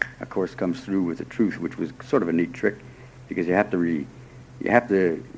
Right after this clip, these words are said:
study how people lie <laughs> to get that kind of dialogue, you know. And it be-, here's the beginning of the third one. "They'd been rioting in city after city across the nation, but not here. 'Don't let it happen here.'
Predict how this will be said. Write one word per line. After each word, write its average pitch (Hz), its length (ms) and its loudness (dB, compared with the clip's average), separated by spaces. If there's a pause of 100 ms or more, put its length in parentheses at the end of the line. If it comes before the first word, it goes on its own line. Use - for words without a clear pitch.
(300)
study 127 360 6
how 113 200 6
people 92 340 2
lie 92 320 4 (540)
<laughs> - 500 -18
to - 60 -4
get 90 180 2
that 90 160 4
kind 82 160 2
of 73 80 0
dialogue, 82 480 6 (400)
you - 80 -6
know. - 160 -8 (1900)
And 98 220 4
it - 200 -8
be-, - 80 0
here's 110 260 4
the 90 60 -2
beginning 95 260 6
of 82 60 6
the 76 60 2
third 92 300 6
one. - 280 -4 (220)
"They'd 92 180 4
been 82 160 6
rioting 123 400 10
in 110 120 6
city 139 360 6
after 131 180 4
city 101 300 4
across 107 320 4
the - 120 -4
nation, 87 460 2
but - 160 -8
not 87 200 4
here. 95 400 4 (440)
'Don't 123 220 6
let 131 140 8
it 117 80 8
happen 127 280 6
here.' 98 460 8